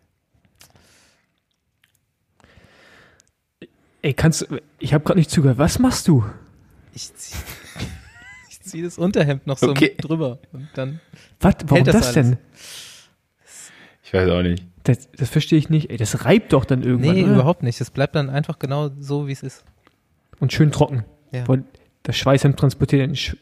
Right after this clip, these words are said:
Speaker 1: den, den Schweiß vom, ah, okay. Ähm, Basti,
Speaker 2: Jo.
Speaker 1: eine Frage an dich. Ähm, wie viel Vorsprung bräuchtest du von mir, um einen zweihundert Meter Sprint zu gewinnen?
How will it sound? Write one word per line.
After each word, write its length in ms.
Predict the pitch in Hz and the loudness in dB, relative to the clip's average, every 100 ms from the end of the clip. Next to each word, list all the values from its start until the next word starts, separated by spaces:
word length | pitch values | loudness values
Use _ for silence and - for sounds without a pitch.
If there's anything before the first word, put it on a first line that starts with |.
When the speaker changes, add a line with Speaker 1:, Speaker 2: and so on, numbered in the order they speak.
| _ - | _ -2
Speaker 1:
den, 220 | 131 123 | -2 0
den 140 | 135 | -2
Schweiß 500 | 127 - 143 139 - - | 0 2 4 2 -2 -6
vom, 380 | - 135 127 123 _ _ _ _ _ _ _ _ _ | 0 2 2 -2 _ _ _ _ _ _ _ _ _
ah, 260 | 160 214 139 | -8 -4 -6
okay. 320 | 120 196 135 - _ _ - - - - - | -8 -10 -12 -12 _ _ -20 -20 -18 -20 -6
Ähm, 340 | 156 151 156 151 - - - | 2 4 6 2 -4 -20 -2
Basti, 360 | 180 - 151 113 - - _ _ _ _ | -2 2 0 0 -4 -20 _ _ _ _
Speaker 2:
Jo. 300 | 120 139 131 | 2 2 4
Speaker 1:
eine 100 | 131 | 0
Frage 360 | - 135 143 143 | -2 2 4 4
an 100 | 135 | 2
dich. 240 | 147 - - - - - - - _ _ - - _ _ _ _ - _ _ - | 0 -2 -10 -16 -18 -20 -20 -20 _ _ -20 -20 _ _ _ _ -20 _ _ 0
Ähm, 340 | 143 139 135 - - _ _ - | 4 4 4 0 -16 _ _ 0
wie 140 | 202 | 2
viel 160 | 214 175 | 2 0
Vorsprung 480 | - 180 - 160 | 0 -2 0 -2
bräuchtest 480 | 143 147 165 - 147 | 0 2 0 -2 -4
du 60 | 156 | -2
von 200 | - 143 | 2 4
mir, 160 | 147 143 | 4 4
um 100 | 120 | 0
einen 100 | 127 | -4
zweihundert 340 | - 143 135 | 0 2 2
Meter 200 | 139 139 | 0 -2
Sprint 480 | 135 - 127 123 - _ _ _ _ _ _ _ _ _ _ _ | -4 -6 -6 -6 -12 _ _ _ _ _ _ _ _ _ _ _
zu 180 | - - | -8 0
gewinnen? 380 | 135 135 135 120 | 2 4 4 0